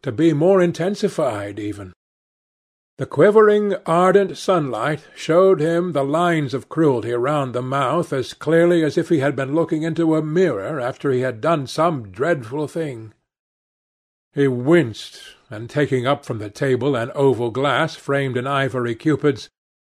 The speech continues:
one of Lord Henry's many presents to him, glanced hurriedly into its polished depths.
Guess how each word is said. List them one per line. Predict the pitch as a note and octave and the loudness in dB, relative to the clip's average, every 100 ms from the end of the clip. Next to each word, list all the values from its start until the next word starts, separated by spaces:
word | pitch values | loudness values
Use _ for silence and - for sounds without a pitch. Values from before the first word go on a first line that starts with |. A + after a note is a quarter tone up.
| _ | _
one | - C3+ | -4 -2
of | C3+ F#2+ | -2 -4
Lord | G2+ C3+ C3 | -2 0 0
Henry's | A2+ C3+ A#2+ A#2 | 0 -2 0 -2
many | B2 A#2+ D3 B2+ G#2+ | -4 -4 -2 -2 -6
presents | - E3 D3+ B2+ C3 | -2 0 0 -4 -8
to | - C3 | -6 0
him, | D#3 F3+ A#2+ _ _ _ _ | 0 0 -6 _ _ _ _
glanced | - D3+ G3 G3+ - - | 0 2 2 0 -4 -4
hurriedly | F3+ G3 B2 G#2 A#2 C#3+ | 2 2 2 -2 -4 -2
into | C#3+ D3 D3+ | -2 0 2
its | D#3+ - | 0 -4
polished | - E3 F3 E3+ D3+ - - | -2 2 4 4 0 -6 -4
depths. | D#3+ C3+ - - | -2 -2 -8 -20